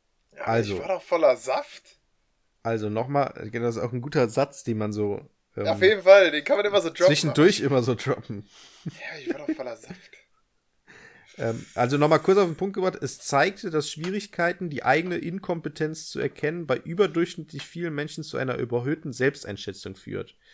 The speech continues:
Speaker 2: Passt natürlich auch sehr zu Trump, ne? Ähm,
Speaker 1: Mhm.
Speaker 2: Unwissenheit
Speaker 1: Ja.
Speaker 2: und der ist super
Speaker 1: Das,
Speaker 2: überheblich
Speaker 1: das,
Speaker 2: und
Speaker 1: das
Speaker 2: so.
Speaker 1: sah man ja auch an diesem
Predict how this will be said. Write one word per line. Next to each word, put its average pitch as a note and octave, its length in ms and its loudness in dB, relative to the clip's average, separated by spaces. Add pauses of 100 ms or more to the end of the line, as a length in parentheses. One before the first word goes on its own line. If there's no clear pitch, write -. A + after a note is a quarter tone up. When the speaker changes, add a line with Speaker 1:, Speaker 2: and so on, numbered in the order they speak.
(360)
Speaker 2:
Passt D3 220 0
natürlich B2+ 280 -2
auch A2+ 80 -2
sehr A2+ 140 -4
zu A2 140 -10
Trump, F#2+ 400 -10
ne? A#2 240 -10 (640)
Ähm, G2 400 -8
Speaker 1:
Mhm. F#3 100 -20 (540)
Speaker 2:
Unwissenheit B2+ 720 2
Speaker 1:
Ja. A2 60 -8
Speaker 2:
und G#2+ 180 -8
der G#2+ 140 2
ist - 300 -10
super C#3+ 200 -10
Speaker 1:
Das, G#2+ 40 -2
Speaker 2:
überheblich G#2 600 -4
Speaker 1:
das, - 60 -12
Speaker 2:
und G2 100 -14
Speaker 1:
das - 100 -6
Speaker 2:
so. F#2 40 -6
Speaker 1:
sah D#3+ 180 6
man F#3+ 160 6
ja E3+ 160 6
auch D#3+ 220 2
an D#3 160 -6
diesem D3 360 -14